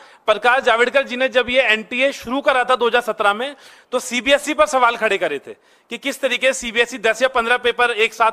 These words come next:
कराता है, बहुत ज़्यादा सीबीएसई पर बर्डन है, कहीं ना कहीं सीबीएसई ये exam कराने में सक्षम नहीं है, इसलिए हम national test agency लेके आ रहे हैं। ये प्रकाश जावड़ेकर जी ने, आप अगर उनका tweet खोलेंगे दो हज़ार सत्रह का, वो tweet में भी clear ये mention करते हैं कि दो हज़ार सत्रह में हम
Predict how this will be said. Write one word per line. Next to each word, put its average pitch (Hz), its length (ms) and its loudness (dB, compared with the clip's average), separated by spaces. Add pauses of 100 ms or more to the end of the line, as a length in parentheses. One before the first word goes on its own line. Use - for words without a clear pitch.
कराता 208 360 2
है, 196 180 -2 (340)
बहुत 196 240 2
ज़्यादा 226 400 2
सीबीएसई 226 460 -4
पर 247 120 2
बर्डन 208 400 0
है, 208 340 -4 (360)
कहीं 208 140 0
ना 240 120 0
कहीं 240 180 -2
सीबीएसई 233 720 -4 (220)
ये 220 80 2
exam 214 420 2
कराने 220 400 2
में 240 260 -2 (280)
सक्षम 269 420 0
नहीं 233 240 -2
है, 277 200 -4 (260)
इसलिए 240 280 -2
हम 277 80 -2
national 240 340 -2
test 220 280 -4
agency 202 320 -8
लेके 185 260 -6
आ 156 100 0
रहे 165 120 -4
हैं। 269 160 -10 (240)
ये 220 80 0
प्रकाश 233 360 0
जावड़ेकर 220 380 0
जी 202 120 -8
ने, 233 80 0
आप 220 120 2
अगर 220 160 -2
उनका 220 180 -2
tweet 240 280 -4
खोलेंगे 220 320 0
दो 208 80 0
हज़ार 214 140 2
सत्रह 190 360 0
का, 254 220 -2 (300)
वो 214 60 0
tweet 233 340 -4
में 247 120 0
भी 262 80 -2
clear 247 320 -2
ये 254 80 0
mention 226 380 -2
करते 226 300 -2
हैं 262 80 -4
कि 277 80 -12
दो 240 80 -6
हज़ार 240 100 0
सत्रह 214 300 -4
में 226 120 -4
हम 269 100 -8